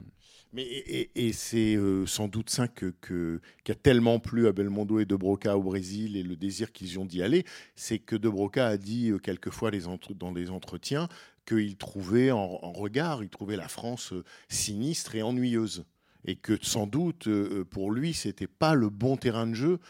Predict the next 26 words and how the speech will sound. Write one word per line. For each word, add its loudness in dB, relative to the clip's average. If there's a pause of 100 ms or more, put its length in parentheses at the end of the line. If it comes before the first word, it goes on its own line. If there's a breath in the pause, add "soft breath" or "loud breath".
(300 loud breath)
et -4
qu'il -6
fallait 2
en -2
quelque -8
sorte -4
élargir, -4
euh, -8 (300 soft breath)
le -8
ch-, -12
le, -2
le -2
champ, -6
quoi, -16
le, -10
le, -16 (320 soft breath)
le -10
champ 0
de 0
jeu. -8 (600 loud breath)
Est-ce 10
que 4
vous 2
avez 4
des, 6
des, 2